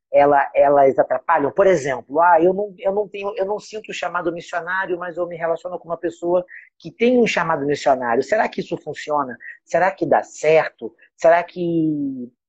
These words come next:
é, eu me aproximando de alguém que tenha um chamado, ou ela de mim,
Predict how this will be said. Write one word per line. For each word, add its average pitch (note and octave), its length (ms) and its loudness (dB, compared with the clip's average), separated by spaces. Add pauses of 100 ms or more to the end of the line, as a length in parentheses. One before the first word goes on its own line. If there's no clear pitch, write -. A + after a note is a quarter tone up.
(380)
é, C#3 380 6
eu F#3+ 60 8
me F#3+ 80 4
aproximando F3+ 800 4
de F3 260 4
alguém D3+ 440 2
que C#3+ 140 -20
tenha F#3 300 -8
um E3 120 -4
chamado, C#3 580 -2
ou D3+ 140 4
ela D#3 280 4
de B2 200 -18
mim, B2+ 260 -20